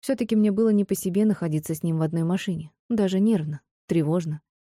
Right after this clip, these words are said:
Единственное, что хоть как-то успокаивало и в итоге подвело меня к тому, что я всё же села во внедорожник Картера, это то, что Клейн знает, что я с ним.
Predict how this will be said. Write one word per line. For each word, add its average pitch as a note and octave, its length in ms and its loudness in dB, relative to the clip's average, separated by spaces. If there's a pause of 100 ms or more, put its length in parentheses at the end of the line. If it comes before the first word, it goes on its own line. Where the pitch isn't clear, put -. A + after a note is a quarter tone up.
(220)
Единственное, A#3+ 560 2
что G3+ 160 -6
хоть G3+ 180 -2
как-то G#3 300 -2
успокаивало F3 720 -2
и D#3 40 2
в D3+ 100 -2
итоге E3+ 280 -2
подвело D#3+ 400 0
меня D#3+ 200 0
к - 80 -10
тому, D#3+ 280 -2
что - 160 -6
я D3+ 120 0
всё D#3 160 -6
же D3+ 120 -2
села D#3 260 -2
во D3+ 80 -4
внедорожник D3+ 640 -2
Картера, G3 420 -4 (400)
это C#4 200 -2
то, A#3+ 160 0
что C4+ 180 -4
Клейн F3+ 320 0
знает, E3 360 -2
что - 180 -4
я D3 120 0
с - 120 -6
ним. G3 220 0